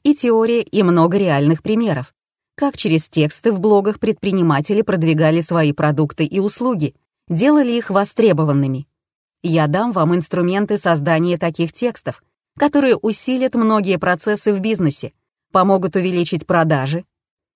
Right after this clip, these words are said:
добавят бренду узнаваемости, активируют сарафанное радио, даже облегчат наём сотрудников и помогут найти новые возможности для развития.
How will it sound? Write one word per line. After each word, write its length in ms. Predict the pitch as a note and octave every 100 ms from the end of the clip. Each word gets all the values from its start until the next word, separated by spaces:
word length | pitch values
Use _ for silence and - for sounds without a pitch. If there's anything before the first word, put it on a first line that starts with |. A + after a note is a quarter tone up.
| _ _ _
добавят 520 | E3+ G#3 A3 C#4+ A3
бренду 420 | F#3+ G#3 G3 F3+
узнаваемости, 960 | F3+ E3 F3+ D#3 D#3+ F3 G3+ - G#3+ G#3 _ _ _
активируют 720 | F#3 F3+ G3+ G3+ B3 A#3 G#3+
сарафанное 720 | - G3 F#3 A3 G#3+ G3+ G#3
радио, 420 | G#3+ E3+ C#3+ C3+ - _ _ _
даже 300 | G3+ C4+ B3
облегчат 560 | A3 G#3+ G#3+ - C4 C4
наём 340 | G#3+ G3 G#3+
сотрудников 720 | G#3 G3 G#3 C#4 A#3+ E3+ D3 - _ _ _
и 80 | C#4
помогут 460 | A3+ A3 A3 G3+
найти 360 | G3+ F#3+ G3 F#3+
новые 360 | F#3 A#3+ B3+ A#3
возможности 680 | G3 G3 F#3+ F3+ F#3 - F3+
для 180 | F3
развития. 580 | E3+ E3 D3+ C#3+ - B2